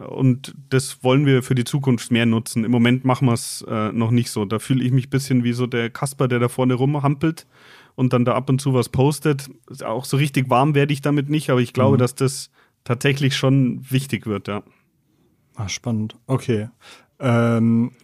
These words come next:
Speaker 2: wenn Word of Mouth so relevant ist für euch, habt ihr Prozesse oder Tools, um abzufragen, wie zufrieden eure Kunden sind?
Speaker 1: Nee, aber das ist in dem Fall, da kann ich jetzt hier an mein O-K-R-Team, äh, gleich eine,
Speaker 2: Schöne
Speaker 1: einen
Speaker 2: Grüße ans
Speaker 1: Appell richten.
Speaker 2: O-K-R-Team.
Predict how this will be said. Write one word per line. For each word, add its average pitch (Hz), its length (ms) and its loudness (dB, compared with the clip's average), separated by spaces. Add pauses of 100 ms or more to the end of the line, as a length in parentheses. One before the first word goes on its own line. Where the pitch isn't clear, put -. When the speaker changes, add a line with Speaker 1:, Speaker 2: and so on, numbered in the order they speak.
(280)
Speaker 2:
wenn 135 420 2
Word 131 220 4
of 139 140 0
Mouth 135 440 2
so 123 360 2
relevant 120 500 0
ist 123 140 0
für 117 180 -4
euch, 113 320 0 (240)
habt - 300 -4
ihr 131 140 2
Prozesse 131 600 0
oder 117 240 0
Tools, 127 500 -2 (100)
um 120 600 0 (260)
abzufragen, 120 1000 0
wie 117 80 0
zufrieden 120 520 -2
eure 135 280 -2
Kunden 143 320 -2
sind? 165 280 -4 (1400)
Speaker 1:
Nee, 151 420 2
aber 147 200 2
das 160 180 0
ist 156 120 -6
in 147 120 0
dem 170 120 -2
Fall, 170 160 0
da 147 120 -2
kann 165 160 -2
ich 156 60 0
jetzt 143 140 -2
hier 147 140 0
an 139 80 4
mein 135 220 6
O-K-R-Team, 131 1200 2
äh, 127 40 -4
gleich 135 300 -2
eine, 123 160 0
Speaker 2:
Schöne 127 220 2
Speaker 1:
einen 127 60 6
Speaker 2:
Grüße 131 220 4
ans 147 120 4
Speaker 1:
Appell 127 160 2
richten. 123 140 2
Speaker 2:
O-K-R-Team. 113 280 4